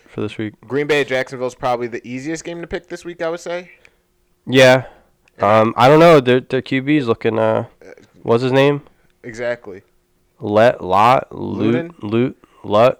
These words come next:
Speaker 2: They put it, they put in Gridiron Heights this week that he's gonna wind up being, like, an obscure trivia answer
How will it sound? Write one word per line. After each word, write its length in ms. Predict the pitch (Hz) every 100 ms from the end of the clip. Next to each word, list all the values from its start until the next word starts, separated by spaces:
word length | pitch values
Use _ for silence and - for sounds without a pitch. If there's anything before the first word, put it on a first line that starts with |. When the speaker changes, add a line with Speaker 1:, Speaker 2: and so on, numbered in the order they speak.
| -
Speaker 2:
They 100 | 139
put 180 | 143 185
it, 120 | 185
they 80 | 175
put 160 | 175 208
in 100 | 185
Gridiron 380 | 175 175 165 165
Heights 200 | 160 -
this 160 | 127
week 140 | 120 107
that 80 | 117
he's 120 | 117
gonna 160 | 131
wind 200 | 127 127
up 100 | 127
being, 140 | 127 123
like, 260 | 117 - _ _
an 120 | 127
obscure 500 | 120 - - 127 131
trivia 520 | 127 - 131 120 113 80
answer 460 | 101 98 90 85